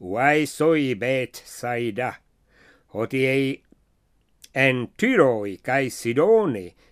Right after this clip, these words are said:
egenet he san hae dynameis hae genomenai en hymin, palai an en sakoi kai spodoi, kat hemenoi metenoesan. Plen Tyroi kai Sidoni anecdoteron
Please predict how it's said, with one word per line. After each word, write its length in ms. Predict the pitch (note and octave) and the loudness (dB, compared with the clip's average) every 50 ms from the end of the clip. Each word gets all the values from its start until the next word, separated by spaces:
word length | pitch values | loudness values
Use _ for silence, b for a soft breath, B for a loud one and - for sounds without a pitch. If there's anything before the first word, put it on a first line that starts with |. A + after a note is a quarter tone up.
| b b b | b b b
egenet 640 | B2 C#3 B2+ C3+ B2+ C3 C#3+ D#3+ E3 D#3 - - | -2 2 2 2 2 4 4 2 2 2 0 -6
he 160 | C3 C3 B2 | -8 -8 -8
san 280 | - - C#3+ C#3 C3+ A#2+ | -8 -6 -6 -6 -6 -6
hae 280 | G2+ A#2 C3 C3+ C#3+ | -6 -4 -4 -4 -4
dynameis 640 | A#2+ A#2+ A#2+ A#2 C3+ D#3+ E3+ D3+ D#3 B2 A#2 G2+ - - - | -4 -4 -4 -4 -4 -4 -4 -4 -4 -4 -6 -8 -12 -12 -10
hae 240 | G#2+ B2 C3 C3 B2 | -6 -4 -4 -4 -4
genomenai 720 | A2 G#2+ A2+ A2 A2+ C3+ D#3+ D#3 C#3 C3 C3 B2+ A#2+ A#2 - - | -4 -4 -6 -4 -4 -4 -4 -4 -4 -4 -6 -6 -8 -8 -8 -8
en 240 | C3+ C3 B2 G#2 | -6 -6 -6 -8
hymin, 540 | G2 A2 G#2+ G#2+ A#2+ D#3 G3 G3 D3+ A#2+ G#2+ B B B B B B B B B B - | -10 -10 -10 -10 -10 -10 -8 -6 -6 -8 -8 B B B B B B B B B B -2
palai 480 | - F#3+ G3+ F#3+ F3+ E3+ D#3 D3 C#3 - - - | 0 2 4 4 4 2 2 0 0 -2 -4 -4
an 260 | C#3+ C#3+ C3+ B2 B2 - | -4 -2 -2 -4 -8 -8
en 180 | C#3 B2+ B2 A#2 | -8 -8 -6 -8
sakoi 960 | - - - - E3 D#3+ - _ - - D3 C#3 B2+ A#2+ A2+ A2 G#2 F#2 _ | -10 -12 -8 -6 -6 -6 -6 _ -10 -6 -4 -2 -2 -2 -4 -4 -6 -10 _
kai 240 | - C3 B2+ A#2+ A2+ | -8 -6 -6 -6 -6
spodoi, 1080 | - - - - _ - - A2+ A2 G#2 B2 F3 G#3+ G#3+ F#3+ D3+ C3 A2+ G#2 F#2+ F2+ - b b b b b | -10 -12 -18 -20 _ -14 -10 -10 -6 -2 -2 0 0 2 0 0 0 -2 -6 -8 -12 -16 b b b b b
kat 300 | - B2+ C3+ - - - - - - | -4 -4 -4 -4 -4 -10 -12 -4 -2
hemenoi 580 | D#3+ F#3 F#3 E3 C#3+ C3 A#2+ A#2+ A2+ G#2+ G#2+ G#2 | 0 0 0 0 0 -2 -4 -4 -6 -8 -8 -8
metenoesan. 1040 | A2+ A#2 - - G#2 G2+ G2+ A#2 C#3 C#3+ C3 A2+ G2 - - - F2+ F2 D#2+ D#2 D#2 _ _ _ B B B B B B B B B B - | -8 -10 -10 -10 -12 -10 -8 -6 -4 -4 -6 -6 -8 -12 -16 -18 -18 -18 -20 -20 _ _ _ _ B B B B B B B B B B -10
Plen 460 | G2 G#2+ A#2+ B2+ C3 B2 A#2+ A#2 G2+ - | -2 0 2 2 2 2 0 -4 -2 2
Tyroi 440 | E3 F3 F3+ E3+ E3 D#3 D3 C3+ - | 4 6 8 8 8 6 6 2 2
kai 240 | - C#3 C#3 C#3 C#3+ C3 | 0 0 2 2 0 -2
Sidoni 840 | - - C3 C3 B2 D3 F3 G#3 G#3 F#3+ D#3 C#3 A#2+ G#2+ G2+ G2 b b b b b - | -4 -4 -4 -2 2 2 2 4 4 4 4 4 2 -2 -4 -8 b b b b b -4
anecdoteron 1120 | B2 C3+ C3+ C3 A#2+ A2 - - _ - F3+ G#3+ A3 F#3 - - C#3 C3 C3 B2+ A#2+ | -2 0 0 0 0 -2 -6 -8 _ 0 2 2 2 0 0 0 0 0 0 0 -2